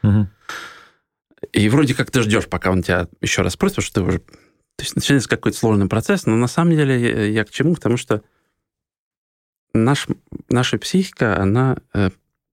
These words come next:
Speaker 2: может действовать двумя путями, быстрым и медленным.
Speaker 1: Мгм.
Speaker 2: Быстрый путь, он помогает нам, он упрощает очень жизнь. Медленный путь, он всякие чудеса рождает.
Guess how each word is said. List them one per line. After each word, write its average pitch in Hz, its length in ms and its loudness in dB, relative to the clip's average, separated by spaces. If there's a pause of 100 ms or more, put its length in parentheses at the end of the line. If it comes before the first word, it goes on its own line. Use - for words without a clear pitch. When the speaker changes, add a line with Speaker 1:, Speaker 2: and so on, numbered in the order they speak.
(280)
Speaker 2:
может 113 420 2
действовать 101 460 0
двумя 101 240 2
путями, - 360 -4
быстрым - 440 -2 (140)
и - 100 0
медленным. - 540 -2
Speaker 1:
Мгм. 98 300 4 (240)
Speaker 2:
Быстрый - 380 0
путь, 143 260 -2
он 113 120 0
помогает 104 500 0
нам, 87 140 -2
он 92 100 0
упрощает - 420 -2
очень - 240 -8
жизнь. - 220 -18 (1500)
Медленный 104 460 2
путь, - 260 -10 (240)
он 110 300 0 (540)
всякие 90 320 -4
чудеса - 440 -2 (280)
рождает. - 460 -4